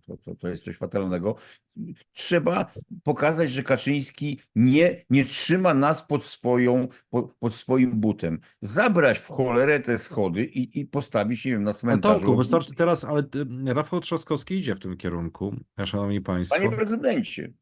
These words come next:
Speaker 1: no przecież
Speaker 2: Ale
Speaker 1: to
Speaker 2: on
Speaker 1: nie może
Speaker 2: idzie,
Speaker 1: być
Speaker 2: ale on
Speaker 1: tak,
Speaker 2: idzie
Speaker 1: że
Speaker 2: w to-, on idzie w
Speaker 1: on
Speaker 2: tym kierunku.
Speaker 1: rządzi dalej.
Speaker 2: To-, Tomku, e, on idzie w tym kierunku, e, przygotowują, poszły w tej chwili materiały.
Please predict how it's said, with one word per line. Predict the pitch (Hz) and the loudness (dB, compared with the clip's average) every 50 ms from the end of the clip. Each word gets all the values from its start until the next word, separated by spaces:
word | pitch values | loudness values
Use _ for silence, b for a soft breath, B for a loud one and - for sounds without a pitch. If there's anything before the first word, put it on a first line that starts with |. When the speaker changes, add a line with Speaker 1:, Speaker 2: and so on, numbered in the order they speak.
| _ _ | _ _
Speaker 1:
no | - - | -12 -6
przecież | - - 117 | -2 0 2
Speaker 2:
Ale | |
Speaker 1:
to | 127 | 4
Speaker 2:
on | 208 | 6
Speaker 1:
nie | 220 226 | 6 6
może | 220 190 | 6 4
Speaker 2:
idzie, | - 117 | 4 2
Speaker 1:
być | 104 101 | 2 2
Speaker 2:
ale | 113 123 147 | 2 2 4
on | 180 | 4
Speaker 1:
tak, | 208 226 | 4 4
Speaker 2:
idzie | 208 | 4
Speaker 1:
że | 208 202 | 4 4
Speaker 2:
w | - | 2
to-, | - - - - 85 - - | 0 -4 -10 -10 -12 -8 -4
on | - - 180 | -2 0 2
idzie | 214 202 190 226 | 2 4 4 4
w | |
Speaker 1:
on | 220 233 | 4 4
Speaker 2:
tym | 226 - | 2 0
kierunku. | - - - 247 240 | 0 2 2 2 2
Speaker 1:
rządzi | 220 - - - 175 | 2 0 -4 -4 0
dalej. | - - 220 196 135 107 - 85 82 85 - _ _ _ _ _ B B B B B B _ _ _ | 2 2 4 4 2 2 0 -2 -6 -8 -14 _ _ _ _ _ B B B B B B _ _ _
Speaker 2:
To-, | - - - - | -10 -10 -10 -6
Tomku, | - 131 143 151 143 - 98 82 - - - - 90 | -4 -2 -2 -2 -2 -2 -4 -4 -4 -6 -12 -10 -8
e, | 107 104 85 87 | -6 -6 -4 -2
on | 113 139 | 0 0
idzie | 175 196 196 226 | 0 2 0 0
w | - | 0
tym | - 110 104 | -2 -4 -2
kierunku, | - 98 92 87 82 - - 95 107 113 117 - - - | -2 -2 -2 -2 -4 -4 -4 -2 -2 -4 -4 -8 -14 -10
e, | - 98 98 98 101 101 98 98 98 98 98 98 95 95 - - | -6 -4 -2 -2 -2 -2 -2 -2 0 0 -2 -2 -2 -4 -4 -2
przygotowują, | - - 117 120 117 123 117 104 98 90 87 87 92 | -2 0 0 0 0 0 0 0 0 0 0 0 -2
poszły | 92 - 104 - - - 92 | -4 -6 -8 -8 -8 -12 -10
w | - | -8
tej | - 92 | -8 -8
chwili | 90 - 92 90 | -6 -4 -4 -2
materiały. | 90 87 85 87 92 87 87 82 78 78 82 90 104 113 | -2 -2 -4 -4 -4 -2 -2 -2 -4 -4 -4 -4 -4 -6